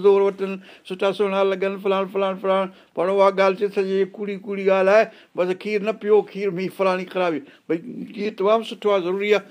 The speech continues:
الله تعاليٰ جي نعمت آهي. الله تعاليٰ هن کي چيو، "لذت للشاربين"، پيئڻ وارن جي لاءِ هن ۾ لذت آهي. الله تعاليٰ ڪيئن خلق ڪيو آهي؟ بين، بين دم والفرس، بين فرس والدم. هڪڙي پاسي گوبر گند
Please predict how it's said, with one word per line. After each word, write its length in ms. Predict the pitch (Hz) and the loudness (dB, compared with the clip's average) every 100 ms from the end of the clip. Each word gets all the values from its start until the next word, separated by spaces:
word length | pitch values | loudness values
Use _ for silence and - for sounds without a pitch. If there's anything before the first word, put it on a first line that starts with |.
| _ - | _ -6
الله 160 | 165 180 | -2 0
تعاليٰ 260 | 185 190 | 2 0
جي 80 | 175 | -2
نعمت 420 | 135 170 214 190 | -2 0 0 4
آهي. 300 | 180 139 - _ - | 4 4 -2 _ -2
الله 160 | 170 | -2
تعاليٰ 220 | 170 196 196 | 2 2 2
هن 80 | 190 | 2
کي 80 | 196 | 0
چيو، 140 | 208 | 0
"لذت 460 | 175 165 170 208 196 | 2 2 4 2 2
للشاربين"، 800 | 180 175 - 151 135 156 208 131 - - _ 127 | -4 -4 0 0 2 2 0 0 -8 -20 _ -8
پيئڻ 200 | 151 180 | -2 0
وارن 380 | 190 175 175 175 | 2 4 4 2
جي 60 | 175 | 2
لاءِ 180 | 196 170 | 2 2
هن ۾ 80 | 170 156 | -2 -4
لذت 440 | 123 135 180 190 | -4 -2 -2 2
آهي. 200 | 175 156 - - _ | 4 4 0 -16 _
الله 180 | 160 170 | -2 -2
تعاليٰ 200 | 170 180 170 | 0 0 0
ڪيئن 180 | 220 220 | -2 0
خلق 220 | 190 180 | 0 0
ڪيو 100 | 185 | 2
آهي؟ 100 | 170 - - _ | 2 2 -8 _
بين، 300 | 147 190 180 160 - _ _ | 4 4 4 -2 -4 _ _
بين 420 | 143 143 160 170 175 131 - _ - 135 147 131 117 | -14 -4 0 2 0 -2 -10 _ -10 -8 -8 -2 0
دم 160 | 180 | 2
والفرس، 520 | 180 160 135 - 156 123 | 4 4 2 0 -2 0
بين 260 | 151 139 117 - | -2 -2 -6 -6
فرس 240 | 185 180 | -4 -4
والدم. 300 | 165 143 170 135 - - _ 143 127 110 120 | -6 0 0 0 -10 -20 _ -12 -12 -8 -8
هڪڙي 180 | 143 160 | -6 -4
پاسي 360 | 165 165 160 156 120 | 0 0 2 0 0
گوبر 240 | 170 185 160 143 131 147 147 | 2 2 2 -6 -10 -8 -4
گند 140 | 175 | -4